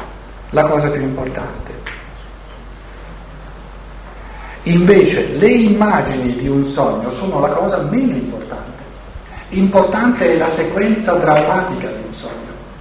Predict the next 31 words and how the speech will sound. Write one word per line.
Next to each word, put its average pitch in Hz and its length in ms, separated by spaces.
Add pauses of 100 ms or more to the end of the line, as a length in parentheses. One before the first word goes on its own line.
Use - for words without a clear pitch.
(1160)
Nel 151 160
senso 202 380
che, 165 260
per 165 140
esempio, 165 800
eh, 135 240
comincia 180 460
così 156 300 (120)
che 139 280
sto 147 200
andando 147 340
per 135 160
una 127 140
strada, 139 640 (400)
poi 156 180
si 151 160
entra 156 300
in 131 100
un 135 200
tunnel 139 380
che 143 100
diventa 135 280
sempre 135 320
più 131 160
buio, 180 300
sempre 123 240
più 143 240
buio, 147 120
sempre 127 260
più 131 160
buio. 226 440